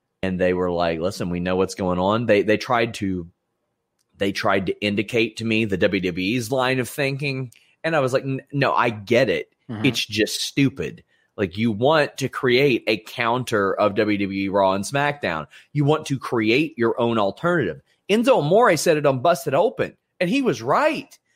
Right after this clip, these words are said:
Speaker 1: I, I can't remember when he said it. I don't know if it was this week or a long time ago, but he said, "A lot of people don't realize N X T is the competition. It is the alternative."
Speaker 2: Mm-hmm.
Speaker 1: And he's right. That's what they were creating their own.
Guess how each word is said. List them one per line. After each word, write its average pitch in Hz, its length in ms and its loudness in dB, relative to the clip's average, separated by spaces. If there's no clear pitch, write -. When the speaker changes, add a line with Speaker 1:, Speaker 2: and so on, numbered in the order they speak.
Speaker 1:
I, 147 160 2
I 165 80 2
can't 214 160 -4
remember 202 220 0
when 170 180 -2
he 170 80 -2
said 180 240 2
it. - 20 4
I - 40 4
don't 131 100 4
know 135 80 0
if 123 60 -2
it - 20 -2
was 117 120 -2
this 151 200 -4
week 143 200 -4
or 110 200 -2
a 110 80 -2
long 131 300 0
time 156 240 -2
ago, 117 100 0
but 117 140 -4
he 127 80 -6
said, 113 320 -2
"A 147 60 0
lot 190 100 4
of 165 80 -4
people 147 240 2
don't 135 80 0
realize 160 400 2
N 180 140 -2
X 147 180 -6
T 185 420 -8
is 185 340 0
the 139 60 -6
competition. 104 760 -4
It 98 100 -4
is 190 200 2
the 160 120 2
alternative." 95 560 -2
Speaker 2:
Mm-hmm. 214 160 -8
Speaker 1:
And 277 160 2
he's 226 240 -4
right. 240 580 -2
That's 233 260 2
what 175 240 -6
they 214 120 2
were 208 140 2
creating 208 680 0
their 165 260 0
own. 202 500 0